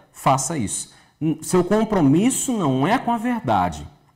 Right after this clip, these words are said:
Prova unesp, o compromisso não é com a verdade. É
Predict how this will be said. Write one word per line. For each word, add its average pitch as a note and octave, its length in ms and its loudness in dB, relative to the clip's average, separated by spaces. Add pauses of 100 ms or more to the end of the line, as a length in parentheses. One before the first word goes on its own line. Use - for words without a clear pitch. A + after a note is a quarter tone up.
(140)
Prova C3 300 2
unesp, A2+ 320 -2
o - 40 -4
compromisso C3 440 -2
não A#2+ 80 0
é - 20 -4
com C#3+ 80 -4
a C3+ 40 -2
verdade. C3+ 420 -4 (480)
É D3+ 220 2